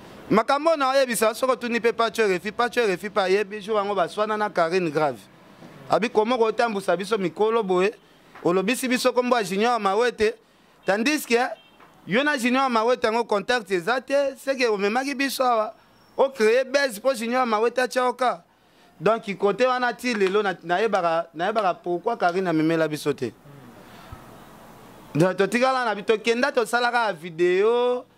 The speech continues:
eh, to motiver ka petite sœur, mais totikala mela ta secret moko te.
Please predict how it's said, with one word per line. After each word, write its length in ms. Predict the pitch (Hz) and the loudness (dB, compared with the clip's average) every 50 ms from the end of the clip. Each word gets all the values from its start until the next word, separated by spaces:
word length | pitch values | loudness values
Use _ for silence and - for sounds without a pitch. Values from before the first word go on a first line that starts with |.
| _ _ _ _ - | _ _ _ _ -2
eh, 320 | 170 202 233 254 262 247 - | 0 0 2 0 -2 -2 -2
to 100 | 262 262 | -2 -2
motiver 440 | 269 247 226 208 214 196 175 208 226 | 0 0 -2 -2 -2 -4 -2 0 0
ka 140 | 233 214 196 | 0 0 0
petite 400 | - 175 160 147 202 208 - - | -2 -6 -6 -4 -6 -6 -4 -2
sœur, 340 | 208 214 214 226 226 226 233 - - - - - - | 0 0 2 2 0 -2 -4 -10 -20 -20 -20 -8 -2
mais 200 | 151 170 196 247 247 | 0 2 2 2 2
totikala 500 | - 214 202 - 247 254 262 262 254 240 | 0 -2 -2 -2 0 0 2 2 2 2
mela 240 | 220 214 208 202 196 | 2 2 2 2 0
ta 120 | 233 240 | 0 -2
secret 320 | 233 - 208 170 214 226 | -4 -6 -6 -2 -2 0
moko 240 | 220 214 214 208 202 185 | 0 0 0 0 -2 -2
te. 200 | 160 156 147 | -4 -8 -8